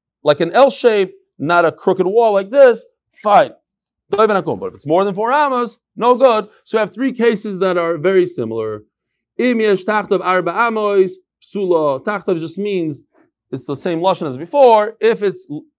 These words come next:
fur-, if it's distant from the wall, four amas, then it's no good. Ask the Gemara, "Kol haman-,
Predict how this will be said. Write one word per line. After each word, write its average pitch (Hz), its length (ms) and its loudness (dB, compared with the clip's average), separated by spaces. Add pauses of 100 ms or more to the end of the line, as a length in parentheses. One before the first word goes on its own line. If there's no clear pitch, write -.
(300)
fur-, 220 320 0 (500)
if 143 140 -2
it's 139 120 -6
distant 196 340 -4
from 190 140 -2
the 190 60 2
wall, 196 320 0
four 220 320 -4
amas, 240 360 -4
then 214 140 -6
it's 196 160 -10
no 202 300 -2
good. 101 600 -6 (340)
Ask 214 160 0
the 185 60 -6
Gemara, 180 200 0
"Kol 175 120 -4
haman-, 170 260 -4